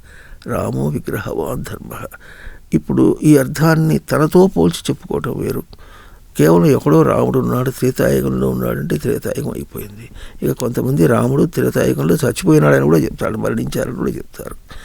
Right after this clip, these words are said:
అవతారానికి మరణించాడనే పదం ఉండదు, చెప్పేస్తారు. అప్పుడు మనం అక్కడి దాకా వస్తూ వస్తూ, దాని దాకా వస్తూ వస్తూ కూడా తన్ను మోసం చేసుకోవటం అవుతుందన్నమాట.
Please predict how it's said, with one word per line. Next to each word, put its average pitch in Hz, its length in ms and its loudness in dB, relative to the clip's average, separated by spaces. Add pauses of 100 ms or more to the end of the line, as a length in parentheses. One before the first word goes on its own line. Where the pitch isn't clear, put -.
(200)
అవతారానికి 131 680 0
మరణించాడనే 123 680 -2
పదం - 260 -4
ఉండదు, 131 280 -6 (640)
చెప్పేస్తారు. - 600 -8 (440)
అప్పుడు - 200 -2
మనం 127 460 -2 (640)
అక్కడి 185 220 4
దాకా 175 340 4
వస్తూ - 340 2
వస్తూ, - 340 0 (140)
దాని 139 280 0
దాకా 156 300 2
వస్తూ 165 380 0
వస్తూ 151 280 -2
కూడా 147 260 2 (380)
తన్ను 69 180 2
మోసం 123 360 -2
చేసుకోవటం - 600 -8
అవుతుందన్నమాట. 101 680 -14